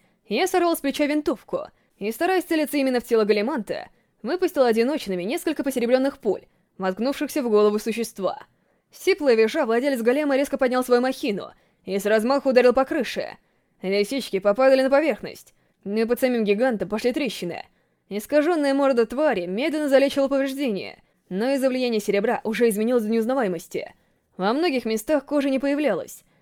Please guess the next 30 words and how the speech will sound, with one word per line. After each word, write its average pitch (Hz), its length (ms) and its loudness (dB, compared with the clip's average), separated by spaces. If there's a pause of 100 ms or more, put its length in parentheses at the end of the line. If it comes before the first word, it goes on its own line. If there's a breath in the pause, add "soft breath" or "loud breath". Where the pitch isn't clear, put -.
(140)
из-за 202 300 0
чего 226 300 2
череп 226 320 2
сверкал 226 340 0
покрытый 240 380 2
ошметками 233 380 -2
мяса 226 260 0
костью. 208 600 -4 (460)
Поэтому 311 400 0
личико 330 420 -2
теперь 330 220 -2
больше 285 260 -4
напоминало 202 480 -2
твари 220 340 0
из 214 60 -2
фильма 240 240 -2
ужасов. 202 520 -6 (640)
«Поганые 208 880 4
твари! 214 880 4
Вы 226 280 4
кем 254 300 8
себя 262 260 8
возомнили?» 311 840 10 (760)
Истерично 254 520 -4
заорав, 202 480 4
лорд 285 280 0
разбил 247 280 4
куски 240 260 -2
заледеневшей 240 480 -2
пелены, 247 400 -2